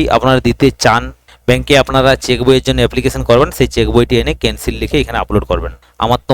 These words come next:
মনে হয় আগে চেক বই অ্যাপ্লিকেশন করার পর চেক বইটি এনে তারপর এখানে আপলোড করবেন, সেটিই ভালো হবে। এরপর ডকুমেন্ট কীভাবে আপলোড করবেন, চুজ ফাইলে ক্লিক করবেন, এভাবে ডকুমেন্টটি সিলেক্ট করে নেবেন, সিলেক্ট হয়ে যাবে। এরপর আপলোড অপশানে ক্লিক করবেন,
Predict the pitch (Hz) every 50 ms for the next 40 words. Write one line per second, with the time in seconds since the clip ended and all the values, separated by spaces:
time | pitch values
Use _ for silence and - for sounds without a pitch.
0 | 123 123 127 131 123 135 151 175 190 - _ _ - - 101 104 117 123 127 -
1 | _ - - 120 117 113 110 - 131 135 135 131 - _ _ _ - 104 104 -
2 | 117 120 117 131 - - 127 - - 110 113 113 117 110 - _ - 131 139 151
3 | 156 - - _ _ _ _ _ _ - - 117 104 107 110 117 120 120 - -
4 | 135 - - - 117 113 127 156 180 196 - - 104 104 110 107 - 113 117 113
5 | 110 - 107 113 104 95 - 113 110 - - 113 110 131 139 - - - 104 -
6 | - 110 127 - - 101 92 90 82 85 - 82 _ _ _ _ - - 165 -
7 | - 143 117 110 - - _ _ - 143 135 - 160 160 160 156 - 147 135 151
8 | 147 151 135 123 135 143 - - 143 131 143 147 - - - 135 131 117 - -
9 | 135 135 139 - - 123 123 - - 127 120 127 135 131 120 110 110 117 120 135
10 | - - _ _ _ _ _ - 135 - - 139 147 147 147 165 143 - - 139
11 | 147 - - 147 147 147 147 156 156 - - - 135 127 - 139 139 139 143 151
12 | 165 160 135 123 - 147 135 113 117 117 123 131 131 123 - - - 143 - -
13 | 110 107 - - 104 92 87 87